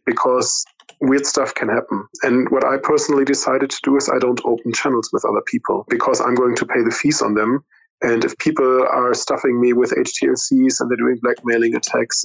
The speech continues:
as I have described, uh, on the mailing list before, I don't want to run in this situation. So basically what I did is I put my Lightning node in the wild and said, "Hey, this is for my experiments. I'm a researcher. <laughs> Let's see how it evolves." Yeah,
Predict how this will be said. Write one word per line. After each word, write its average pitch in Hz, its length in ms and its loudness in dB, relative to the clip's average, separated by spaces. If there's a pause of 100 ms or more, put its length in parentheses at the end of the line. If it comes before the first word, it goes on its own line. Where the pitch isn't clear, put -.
as 120 220 0
I 117 60 2
have 113 140 -2
described, 113 580 -2
uh, 113 320 0
on 113 80 0
the 117 80 2
mailing 120 280 2
list 113 220 -2
before, 113 400 -2
I 127 80 0
don't 131 220 0
want 120 180 0
to - 340 -4
run 127 220 2
in 120 100 0
this 120 220 2
situation. - 680 0 (400)
So - 200 -2
basically 123 720 2
what 120 240 2
I 120 80 2
did 127 180 0
is - 200 0
I 127 160 0
put 123 180 -2
my 123 100 0
Lightning 117 380 2
node 110 220 2 (160)
in 113 80 -4
the 117 80 2
wild 120 400 2
and - 120 -10
said, - 240 -4 (400)
"Hey, 117 120 2
this 117 160 0
is - 100 -2
for 131 120 -2
my 117 120 2
experiments. 101 720 -2
I'm 113 80 2
a 117 40 4
researcher. 156 640 2 (260)
<laughs> - 260 -8
Let's 123 180 0
see 147 140 0
how 131 140 0
it - 120 0
evolves." 113 500 0
Yeah, 101 120 0